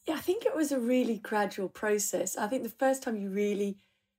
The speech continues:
realise and appreciate how much you love it is when you can't do it. So it's the first time that you get an injury or something that, that stops you doing it. Or I guess for the kids going through it now, the first time that they hit that time in the pandemic where they couldn't go, uh,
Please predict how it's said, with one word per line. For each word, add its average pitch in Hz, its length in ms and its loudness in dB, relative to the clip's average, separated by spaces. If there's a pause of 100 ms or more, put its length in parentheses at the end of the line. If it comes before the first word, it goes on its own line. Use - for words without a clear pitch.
(380)
realise 190 500 4
and 196 80 -2
appreciate 190 540 0
how 185 120 -2
much 180 280 -6
you 190 80 -4
love 180 180 -2
it 190 100 -2
is 185 140 -6
when 196 100 -2
you 190 80 -2
can't 185 300 -4
do 190 80 -4
it. 269 220 -2 (280)
So - 180 -2
it's 208 160 0
the 196 120 -12
first 196 380 0
time 175 240 0
that 175 100 -4
you 170 180 -4
get 165 400 0 (240)
an 185 120 -2
injury 175 360 2
or 160 100 -2
something 165 340 -6
that, - 240 -6
that 175 120 4
stops - 320 -4
you 175 60 -6
doing 190 220 0
it. 175 60 -2
Or 175 120 4
I 175 60 6
guess 226 260 -2
for - 80 -8
the 175 80 -6
kids - 220 -6
going 175 180 0
through 170 140 -4
it - 100 -4
now, 202 320 -2 (380)
the 196 80 -10
first 202 260 0
time 190 160 2
that 180 100 -4
they 175 140 2
hit 185 160 0
that - 160 -2
time 175 220 -4
in 175 60 -6
the 175 60 -8
pandemic 185 480 -4
where 170 100 -4
they 180 100 -6
couldn't 185 440 -8
go, 180 360 0 (400)
uh, 180 420 0